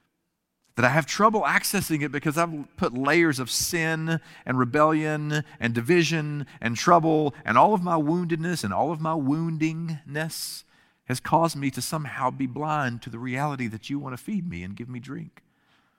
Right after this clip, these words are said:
But I ask that you forgive me. I ask that you would help me to drill down beneath the surface of my heart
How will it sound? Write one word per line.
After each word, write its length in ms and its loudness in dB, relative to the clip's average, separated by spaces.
But 100 -8
I 20 -8
ask 320 -10
that 80 -4
you 100 -8
forgive 460 -14
me. 200 -20
I 40 -12
ask 300 -8
that 100 -10
you 100 -4
would 80 -4
help 240 -8
me 120 -12
to 100 -14
drill 260 -8
down 360 -8
beneath 360 -10
the 80 -14
surface 500 -12
of 80 -20
my 160 -16
heart 300 -20